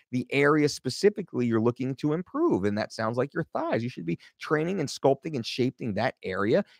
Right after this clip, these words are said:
adding, um, greater blood flow and, and, and nutrient delivery,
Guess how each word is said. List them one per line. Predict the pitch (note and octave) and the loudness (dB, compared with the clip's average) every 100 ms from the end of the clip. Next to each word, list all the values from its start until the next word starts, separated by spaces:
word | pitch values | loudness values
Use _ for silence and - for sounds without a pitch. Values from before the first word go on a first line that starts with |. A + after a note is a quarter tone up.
| - | -2
adding, | A#2 A#2+ A#2+ A#2 | 2 4 4 4
um, | A2+ A2+ G#2+ | 4 4 2
greater | G2+ B2+ C#3+ B2+ | 2 2 2 0
blood | E2+ G2 G#2 B2+ | 0 0 2 2
flow | C3 - G#2+ A#2+ A#2 | -2 -2 4 4 2
and, | G#2+ G2+ | -4 -2
and, | A2+ A2 A2 G2+ | -2 0 -2 0
and | G#2+ G2+ | 0 2
nutrient | A#2 B2 B2+ G2+ | 0 0 -2 -2
delivery, | G#2 A2 A2+ C3 E3+ | 2 2 4 2 0